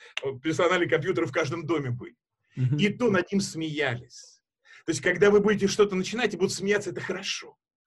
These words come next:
Speaker 1: Когда говорит: «Дурачок», это хорошо. Вот, вот вы исследуйте, как начинал Цукерберг, как Сережа Брин начинал,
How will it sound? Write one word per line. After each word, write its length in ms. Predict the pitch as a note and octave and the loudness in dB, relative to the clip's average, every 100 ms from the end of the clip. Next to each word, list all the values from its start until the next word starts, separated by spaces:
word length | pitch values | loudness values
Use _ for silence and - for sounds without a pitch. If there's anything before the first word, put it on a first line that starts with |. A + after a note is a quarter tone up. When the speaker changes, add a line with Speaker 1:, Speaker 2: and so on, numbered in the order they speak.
| _ _ - | _ _ 0
Speaker 1:
Когда 120 | G3 | 2
говорит: 180 | G#3+ C#3+ | 2 2
«Дурачок», 420 | G3+ A#3+ A#3+ F#3+ | 2 2 2 0
это 120 | D#3 - | 0 0
хорошо. 440 | G3+ A3 D#3 C3+ - | 2 4 0 -6 -6
Вот, 160 | F#3+ | -4
вот 160 | F#3+ F#3 | -4 0
вы 160 | G#3 G3+ | 0 0
исследуйте, 720 | - G3 F3+ B2 B2 - - _ - _ | -10 0 2 2 -6 -12 -20 _ -20 _
как 180 | - F#3+ | -2 -2
начинал 560 | F3 - - E3+ E3+ C3 | -2 -6 -10 -2 -2 -2
Цукерберг, 520 | - - E3+ C3 A#2+ | -6 -4 0 0 0
как 240 | F3 E3+ - | -2 -4 -6
Сережа 500 | B2 - F3 F3 D#3+ | -14 -2 2 2 2
Брин 220 | D3 E3+ | 0 -2
начинал, 440 | D3+ B2+ D3 C#3+ | -2 -6 -4 -4